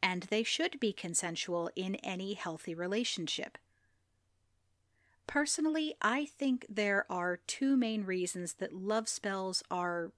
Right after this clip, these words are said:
so prone to going pear-shaped. One is that when you try to circumvent or undermine someone's free will, some part of them,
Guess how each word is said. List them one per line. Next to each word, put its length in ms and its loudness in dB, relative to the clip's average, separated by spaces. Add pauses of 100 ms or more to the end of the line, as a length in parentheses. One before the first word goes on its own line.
(140)
so 480 2
prone 440 -2
to 120 -4
going 300 2
pear-shaped. 640 -4 (680)
One 440 4
is 320 0
that 320 2
when 420 0
you 180 -4
try 440 0
to 160 -2
circumvent 720 2 (100)
or 280 4
undermine 560 -2
someone's 500 0
free 280 -2
will, 440 2 (360)
some 540 4 (320)
part 400 4
of 160 -4
them, 320 -2